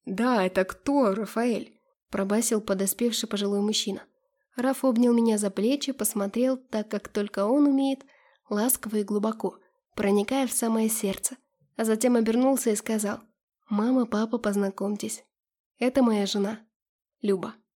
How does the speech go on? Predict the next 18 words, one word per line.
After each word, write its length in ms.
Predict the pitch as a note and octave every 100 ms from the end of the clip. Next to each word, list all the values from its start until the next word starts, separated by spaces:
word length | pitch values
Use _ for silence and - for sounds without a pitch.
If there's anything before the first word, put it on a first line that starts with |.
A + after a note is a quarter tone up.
| _
А 120 | - A3
я 180 | A#3
сказала, 560 | A3+ - A3 A#3+ A#3+ G#3+
выцепив 420 | G3+ G#3 G3+ G3
взглядом 520 | G3 G#3 A3 A#3+ A3+
среди 320 | G#3+ - G#3 G3+
грудастых 600 | G#3 G3 G3+ - G#3 F#3+
дачниц 500 | A3 A#3+ - G#3 -
свою 280 | A3 G#3+
маму: 340 | G#3 G3+ G3+ G#3+ _ _ _ _ _ _ -
«Мамуль, 380 | B3 A#3+ A#3
прости, 600 | A3+ A#3 A3+ - A3+ B3 - _ _ _ _ -
не 140 | A#3+
успела 360 | B3 - D4+ D4
тебе 200 | C#4+ A#3
сказать 400 | A3 - A3 A3
с 80 | -
утра. 260 | A3 A#3